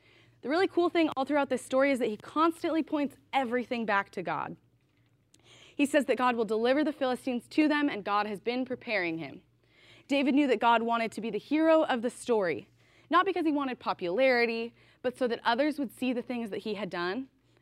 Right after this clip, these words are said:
and believe in him. God uses the humble and people who appear too small to fight a giant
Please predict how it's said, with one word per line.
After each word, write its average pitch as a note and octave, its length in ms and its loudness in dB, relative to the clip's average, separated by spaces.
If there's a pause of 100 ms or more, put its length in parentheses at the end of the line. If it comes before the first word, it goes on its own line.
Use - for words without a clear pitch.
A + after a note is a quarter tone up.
(120)
and G#3 160 -4
believe F3 300 -2
in C#3+ 100 -10
him. G#2+ 240 -14 (1120)
God C4 220 4
uses C#4+ 300 2
the A3 100 -6
humble G#3+ 500 -2 (200)
and A#3+ 120 -2
people B3+ 280 -2
who C4 120 0
appear B3 280 0
too F4 260 2
small D#4 340 2
to C#4+ 60 0
fight A#3+ 240 0
a G#3+ 40 -4
giant F#3 420 -2